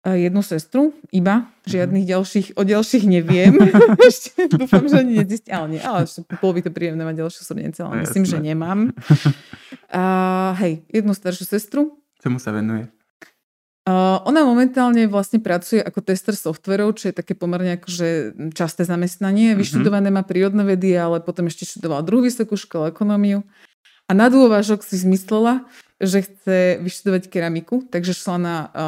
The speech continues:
Speaker 1: strednú umeleckú průmyslovú školu svätej Anežky v České v Českom Krumlove. A tam, tam vyštudovala keramiku aj s výučným listom, takže vlastne má všetky tie tri školy, ale tak živiť sa naozaj keramikou na Slovensku nedá.
Speaker 2: Mhm.
Speaker 1: Takže robí testerku softverov.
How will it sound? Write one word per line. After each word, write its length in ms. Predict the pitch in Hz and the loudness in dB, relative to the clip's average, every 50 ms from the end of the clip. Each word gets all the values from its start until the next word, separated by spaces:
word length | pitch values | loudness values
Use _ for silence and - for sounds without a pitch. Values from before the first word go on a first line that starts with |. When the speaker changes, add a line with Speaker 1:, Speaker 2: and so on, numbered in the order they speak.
| 156 156 165 | -6 -6 -8
Speaker 1:
strednú 380 | - - - 180 170 175 185 | -10 -10 -10 -8 -6 -4 -4
umeleckú 680 | 143 156 180 180 180 180 180 180 175 180 - - - 180 | -4 -2 -2 -2 -2 -2 -2 -4 -4 -6 -10 -12 -10 -10
průmyslovú 600 | 165 - 180 180 180 185 - - - 185 175 180 | -8 -6 -4 -2 -2 -2 -2 -4 -6 -4 -4 -4
školu 340 | 170 - - - 180 175 180 | -6 -8 -8 -6 -4 -2 -2
svätej 380 | 175 - - 170 165 170 180 175 | -4 -6 -6 -8 -6 -6 -4 -4
Anežky 360 | 170 175 180 175 - - 180 | -4 -4 -4 -6 -8 -10 -12
v 100 | - - | -10 -10
České 280 | - 170 - - - 180 | -10 -12 -10 -10 -10 -10
v 100 | 170 - | -8 -8
Českom 340 | - 160 160 - - 170 165 | -8 -10 -10 -10 -10 -10 -10
Krumlove. 560 | 156 - - 160 180 202 214 226 247 262 254 254 _ - - - - - - _ _ _ | -10 -8 -8 -4 -4 -2 -2 -2 -4 -6 -8 -10 _ -16 -16 -16 -18 -20 -20 _ _ _
A 160 | 143 143 - | -2 -2 -2
tam, 320 | - 196 190 185 185 175 | 0 2 2 2 2 0
tam 240 | 185 - 196 185 185 | -2 -2 -2 -2 -2
vyštudovala 560 | 185 185 - - 190 185 180 175 175 175 170 | -2 -2 -4 -4 -4 -2 -2 -2 -2 -2 -4
keramiku 480 | 170 - 185 180 175 180 180 175 - - | -4 -4 -4 -2 0 -2 -2 -2 -4 -6
aj 160 | 170 165 170 | -4 -4 -4
s 40 | 170 | -2
výučným 340 | 180 185 180 - - - 180 165 | -2 -4 -4 -4 -6 -6 -4 -4
listom, 460 | 170 175 - - - 190 190 190 190 | -4 -6 -6 -8 -6 -4 -4 -4 -4
takže 340 | 185 - 160 165 156 - 175 | -4 -6 -8 -8 -8 -8 -6
vlastne 380 | 160 160 170 170 - - 185 | -4 -6 -6 -6 -6 -6 -6
má 160 | 170 170 165 | -4 -4 -6
všetky 320 | 160 - 190 180 - - 175 | -8 -8 -10 -10 -8 -6 -6
tie 100 | 180 180 | -6 -6
tri 220 | 180 190 175 160 | -6 -6 -10 -10
školy, 320 | 156 - - 190 190 190 180 | -10 -6 -4 0 0 0 0
ale 160 | 165 160 160 | 0 -2 -4
tak 160 | 160 175 165 | -4 -6 -4
živiť 280 | 165 185 175 180 175 175 | -2 -2 -2 -2 -4 -6
sa 160 | - 185 165 156 160 | -8 -8 -6 -6 -8
naozaj 400 | - - 160 156 170 170 170 151 | -8 -8 -6 -6 -6 -6 -6 -6
keramikou 420 | 156 - 160 160 165 170 160 - 170 | -6 -6 -6 -4 -4 -6 -6 -8 -8
na 120 | 160 143 | -8 -8
Slovensku 420 | 165 - - 175 170 170 - - - | -8 -8 -8 -8 -8 -8 -8 -10 -10
nedá. 540 | 151 113 123 156 180 202 208 214 214 - _ | -10 -6 -4 -4 -2 -2 -2 -4 -6 -8 _
Speaker 2:
Mhm. 280 | - 120 123 123 131 131 - - _ _ _ _ _ | -10 -8 -8 -8 -10 -14 -16 -18 _ _ _ _ _
Speaker 1:
Takže 420 | - 151 151 151 170 170 170 170 165 165 165 160 - - | -12 -10 -10 -10 -10 -8 -6 -4 -4 -4 -4 -6 -8 -10
robí 260 | 165 165 156 160 160 | -10 -8 -6 -6 -6
testerku 380 | 156 156 - - 160 165 - - | -8 -10 -12 -12 -14 -16 -14 -16
softverov. 580 | - - - 160 _ - - - - 165 170 | -16 -14 -14 -14 _ -18 -16 -14 -12 -12 -14